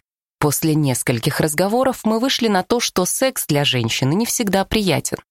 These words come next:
Ей не хватает смазки, а о возможности использования лубрикантов она не слышала. Говорить с мужем и пытаться решить проблему она не хотела, потому что не знала, как он отреагирует, и боялась дополнительных трудностей. Всё это было сложно и страшно.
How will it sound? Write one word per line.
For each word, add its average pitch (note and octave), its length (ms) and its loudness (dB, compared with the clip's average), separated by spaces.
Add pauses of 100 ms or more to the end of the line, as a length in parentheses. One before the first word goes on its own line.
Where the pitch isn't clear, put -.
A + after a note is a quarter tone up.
(200)
Ей C#4 140 4
не D4 120 2
хватает C4 440 0
смазки, E3 560 0
а C3 140 2
о - 20 2
возможности B2+ 680 0
использования C3 640 0
лубрикантов D3 720 0
она E3 220 2
не B2+ 120 0
слышала. D3+ 560 -2 (440)
Говорить G3+ 480 2
с - 80 -4
мужем D3+ 400 2
и - 20 0
пытаться E3 420 0
решить D#3 360 0
проблему F3 500 2
она G3 220 2
не G#3 80 0
хотела, A#3 560 0 (180)
потому B3+ 300 2
что - 160 0
не E3 100 2
знала, F#3+ 400 2
как - 260 0
он D3 140 4
отреагирует, F#3+ 720 0 (260)
и F3+ 60 2
боялась C#3+ 460 2
дополнительных D3 760 0
трудностей. - 640 -2 (560)
Всё - 260 0
это A#3 240 2
было F#3 240 2
сложно D#3 640 2
и E3 140 -4
страшно. F#3+ 600 0